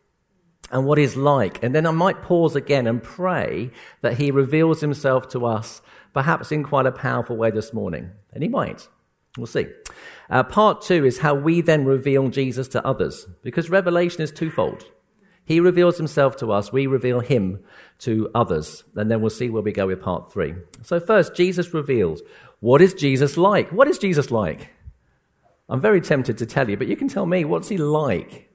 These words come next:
Feel free to yell out. This is your moment. He's kind. He's an example.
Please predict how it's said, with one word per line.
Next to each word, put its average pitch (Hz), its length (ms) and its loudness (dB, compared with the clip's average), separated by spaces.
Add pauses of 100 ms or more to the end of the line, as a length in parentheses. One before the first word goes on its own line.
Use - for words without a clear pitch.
Feel 196 140 -6
free 156 240 -6
to 123 140 -8
yell 98 600 -4 (800)
out. 73 360 -10 (720)
This - 140 -14
is 98 80 -10
your 110 80 -2
moment. 95 420 -6 (1700)
He's - 120 -8
kind. 190 460 2 (340)
He's - 120 -20
an 82 60 -12
example. 151 880 -2